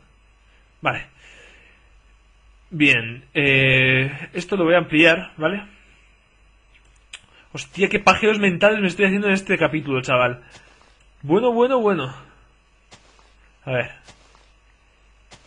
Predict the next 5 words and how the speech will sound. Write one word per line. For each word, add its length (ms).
Vamos 240
a 40
ampliar 340
esto. 420
Ahí. 360